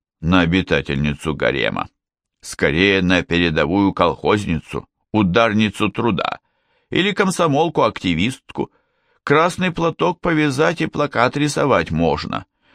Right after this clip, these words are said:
Круглое лицо с распахнутыми глазами, крепко сбитое тело и, главное, деловитая уверенность в каждом жесте.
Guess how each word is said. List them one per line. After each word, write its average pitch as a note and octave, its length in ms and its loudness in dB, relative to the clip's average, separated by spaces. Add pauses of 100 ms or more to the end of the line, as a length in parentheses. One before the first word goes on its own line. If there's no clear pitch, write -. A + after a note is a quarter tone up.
(120)
Круглое D3 460 2
лицо C3+ 360 0
с B2+ 80 -10
распахнутыми G#2 800 0
глазами, F#2 560 2
крепко A2 540 0
сбитое F2 540 0
тело B2+ 380 -2
и, F2+ 120 2
главное, E2 720 0
деловитая E2+ 760 0
уверенность G2+ 640 0
в - 20 -20
каждом F2+ 440 0
жесте. - 520 -4